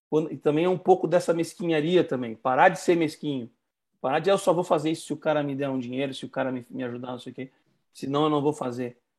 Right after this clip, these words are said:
Eu acho que tanto o Grupo I G P é isso, né? A gente tá dando, dando. Se-, não, não, não tem, simplesmente, a gente não tem fu-, fu-, fins lucrativos no Grupo I G P,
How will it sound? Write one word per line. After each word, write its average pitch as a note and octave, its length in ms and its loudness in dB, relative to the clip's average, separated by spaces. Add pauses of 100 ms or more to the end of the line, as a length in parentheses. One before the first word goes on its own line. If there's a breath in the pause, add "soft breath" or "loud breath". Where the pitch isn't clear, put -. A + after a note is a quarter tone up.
(360)
Eu B2+ 120 -2
acho D3 180 2
que - 240 -4 (220)
tanto F#3 240 4
o E3+ 40 2
Grupo F#3 240 0
I E3+ 40 0
G D3+ 120 0
P E3+ 180 4
é E3+ 100 6
isso, D3+ 340 0
né? D3+ 240 -6 (140)
A C3 60 -10
gente C#3+ 220 -10
tá E3 420 2 (280)
dando, D3+ 540 4 (420)
dando. D#3+ 360 2
Se-, - 120 -12
não, F#3+ 160 -2
não, F#3 300 -4
não F3+ 160 2
tem, G3 320 0
simplesmente, F3+ 560 -6
a - 20 -8
gente G#3 100 -6
não G3+ 120 -6
tem B3+ 260 -4 (160)
fu-, D#3+ 320 -12
fu-, E3+ 380 -4
fins F#3+ 200 -2
lucrativos D3 760 0 (200)
no D#3+ 120 4
Grupo D#3 220 2
I C#3 40 0
G C3+ 140 0
P, B2 320 -4